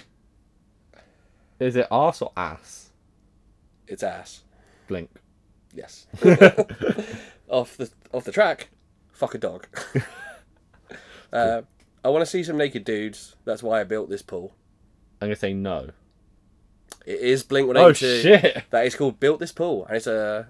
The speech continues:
Speaker 2: off their album California, which is later, a later album.
Speaker 1: Oh, okay.
Speaker 2: So you are, where are we now? You are six. I think that is six out of seven? Wait, hang on, let me count. One, two, three,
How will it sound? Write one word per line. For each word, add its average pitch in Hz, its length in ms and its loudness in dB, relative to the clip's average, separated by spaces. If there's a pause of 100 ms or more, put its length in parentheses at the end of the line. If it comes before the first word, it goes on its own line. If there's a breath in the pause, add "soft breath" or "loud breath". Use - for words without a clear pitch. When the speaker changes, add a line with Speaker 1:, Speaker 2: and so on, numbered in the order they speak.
Speaker 2:
off 120 140 -10
their 123 220 -4 (180)
album 123 300 -6
California, 135 600 -2
which 90 160 -10
is 95 120 -16
later, 98 440 -6
a 85 40 -14
later 104 320 -6
album. 85 340 -14
Speaker 1:
Oh, 143 140 -2
okay. - 240 -8 (340 soft breath)
Speaker 2:
So - 140 -14
you 107 200 -6
are, 95 540 -6
where 90 260 -14
are 87 80 -14
we 90 120 -18
now? 92 220 -18 (200)
You 90 120 -20
are 95 180 -20 (160)
six. - 120 -20 (1000)
I - 100 -20
think 87 140 -14
that 95 80 -12
is 92 420 -14 (300)
six - 320 -12
out 147 80 -10
of 147 60 -18
seven? 170 300 -18
Wait, 98 200 -18
hang 101 100 -14
on, 85 60 -16
let 95 80 -16
me 85 80 -20
count. - 220 -18 (180)
One, 117 180 -16
two, 90 320 -18
three, 92 280 -16